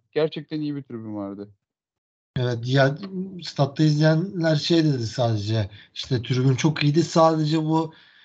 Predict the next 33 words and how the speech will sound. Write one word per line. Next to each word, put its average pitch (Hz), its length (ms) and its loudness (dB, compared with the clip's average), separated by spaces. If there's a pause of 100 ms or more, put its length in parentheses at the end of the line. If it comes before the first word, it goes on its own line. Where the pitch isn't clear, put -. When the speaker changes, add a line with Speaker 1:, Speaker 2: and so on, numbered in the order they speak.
(160)
Speaker 2:
işte, 180 220 -6
oyuncu 151 440 2
bir 170 300 0
top 151 200 -2
alınca 151 420 4
hemen 151 260 4
vur 147 200 2
vur 143 240 0
şeklinde 151 720 0 (500)
reaksiyonlar 151 720 2
çok 160 180 -6
oluyormuş. 151 480 -2 (160)
Speaker 1:
<laughs> - 200 -14
Speaker 2:
Tek 170 280 2
biraz 180 280 4
sıkıntı 156 380 -8
sanırım 156 340 -4
tribünlerle 143 560 -2
ilgili 123 220 -6
o. 104 160 -4 (680)
Speaker 1:
Evet 135 560 -2
abi, 110 380 -12
ne 127 80 -8
yazık 139 440 -8
ki 139 100 -12
oluyor 120 600 -8
ya. 101 220 -10
Onu 131 400 -12 (200)
biliyorsun 127 600 -10
<laughs> - 60 -12
artık. - 340 -18 (220)
Hani 123 260 -10 (260)
Speaker 2:
Evet. 98 120 -14